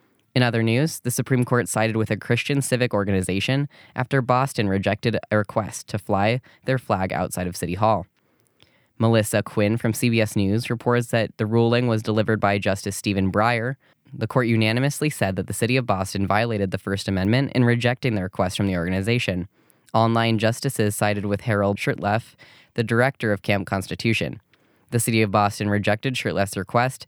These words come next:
to fly a Christian flag in twenty seventeen, as the city was concerned that displaying the flag, which represents the Christian community, would be a violation of the Establishment Clause of the First Amendment. Prior to twenty seventeen, Boston allowed the Christian organization to fly their flag multiple times.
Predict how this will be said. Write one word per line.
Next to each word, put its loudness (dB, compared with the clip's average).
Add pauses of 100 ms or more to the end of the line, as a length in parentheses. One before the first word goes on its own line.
(160)
to -4
fly 2
a 0
Christian -2
flag 0
in -4
twenty -2
seventeen, 0 (400)
as 0
the 0
city 0
was 0
concerned 0
that -2
displaying 0
the 0
flag, -2 (180)
which -4
represents 0
the -4
Christian -2
community, -2 (460)
would 0
be 4
a 2
violation 0
of 0
the 0
Establishment 0
Clause 0
of -6
the -4
First -6
Amendment. 0 (560)
Prior 4
to -4
twenty 0
seventeen, -2 (360)
Boston 2
allowed 0
the 0
Christian -2
organization 0
to -2
fly -2
their -2
flag 0
multiple -4
times. -4